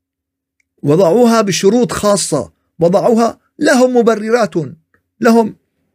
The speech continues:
منيح، هذا الشيء بخصهم، ولكن القاعدة العامة هي هي اللي تنطبق علي وتنطبق عليك. أما والله هي شغلة ديار الكفر وديار الش-، وهالتقسيمات هي اللي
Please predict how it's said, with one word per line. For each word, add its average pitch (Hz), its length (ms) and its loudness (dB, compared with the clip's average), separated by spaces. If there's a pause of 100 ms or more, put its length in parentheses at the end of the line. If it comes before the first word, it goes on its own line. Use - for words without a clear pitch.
(480)
منيح، 277 460 -2 (140)
هذا 214 160 -4
الشيء 254 180 -2
بخصهم، 80 540 -6 (520)
ولكن 160 640 0
القاعدة 160 540 0
العامة 147 400 -2
هي 120 240 -4
هي 110 180 -6 (680)
اللي 120 140 -2
تنطبق 156 420 -2
علي 127 360 -2
وتنطبق 139 540 -6
عليك. 160 500 -4 (1000)
أما 131 180 0
والله 156 360 0
هي 185 420 -6
شغلة 170 240 0
ديار 143 340 0
الكفر 185 720 -2
وديار 151 420 -2
الش-، 135 180 -6
وهالتقسيمات 156 840 -2
هي 202 220 2
اللي 156 280 -2